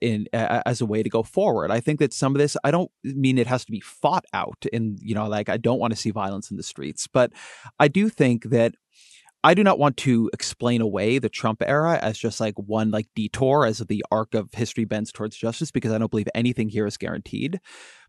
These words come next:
But I do think that this, these convulsions, they are part of a story where, you know, if liberals made a real mistake in the Obama era by sometimes having their own little end of history moment where demography was now gonna, like, raise them up on an endlessly rising tide,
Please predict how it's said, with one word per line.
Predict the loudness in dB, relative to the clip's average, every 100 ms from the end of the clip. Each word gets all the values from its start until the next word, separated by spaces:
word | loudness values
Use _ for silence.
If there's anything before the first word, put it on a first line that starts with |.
| _
But | 6 6 _ _ _
I | 4
do | 4 4 4
think | 2 2 2 4 4
that | 4
this, | 4 4 0 -8 -12 _
these | 2 2 0
convulsions, | -2 0 4 4 4 0 -2 -2 -8 -8 -10 _ -20 -20 _ _ 6
they | 8 8 6
are | 4
part | 2 4 4
of | 6
a | 2
story | 2 4 4 6 4
where, | 2 2 2 2 -2 -6 _ _ -20 _ 2
you | 6
know, | 8 8
if | 4 2
liberals | 4 4 6 4 4
made | 4 4
a |
real | 4 4 2
mistake | 0 0 2 2 0
in | -2
the |
Obama | 0 0 0 0 0
era | -2 -2
by | -2 -4
sometimes | -2 -2 -2 -4
having | -4 -4 -2
their | -2
own | -2 -2 -4
little | -4 -2
end | -2 -4
of | -6
history | -8 0 2
moment | 4 4 4 0 -2
where | -2
demography | 0 0 -2 -4 -4
was | -2
now | -2 -2
gonna, | -2 -2
like, | -2 -4
raise | -4 -4 -2
them | -2 0
up | 0 0
on | -2
an | -4
endlessly | -6 -4 -4 -6
rising | -2 -4 -4 -8
tide, | -4 0 0 -2